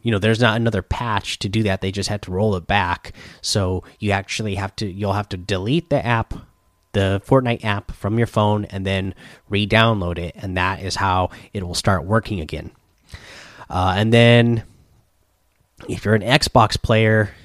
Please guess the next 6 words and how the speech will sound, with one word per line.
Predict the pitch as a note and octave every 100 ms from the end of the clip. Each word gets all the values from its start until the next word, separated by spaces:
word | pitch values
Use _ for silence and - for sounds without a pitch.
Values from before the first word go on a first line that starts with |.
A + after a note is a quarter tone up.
| - _
the | A2+ G#2+ G#2 G#2 G#2 G2+ - - - - _ _
Xbox | - A#2+ - B2 A#2 -
Live | G#2 A#2+ C3
services | D3+ C#3+ C#3+ - D3
were | C3 C3
down | C3 C3 D3 D#3